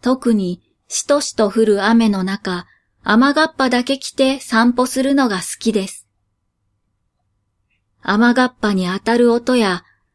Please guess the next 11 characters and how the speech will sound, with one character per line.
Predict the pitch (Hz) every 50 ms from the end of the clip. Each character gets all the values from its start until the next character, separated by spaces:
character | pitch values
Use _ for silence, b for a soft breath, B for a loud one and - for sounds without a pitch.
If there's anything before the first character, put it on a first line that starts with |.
| _ _ _ _
手 | - 262
や | 277 269 233 190 -
顔 | - 202 202 214 220 240
に | 240 240 247
当 | 240 240
た | 240 - 247 247
る | 240 240 240 233 233 240 -
優 | - 180 180 208
し | - 226 233 - - 262 277 269
い | 269
雨。 | 269 294 269 233 - _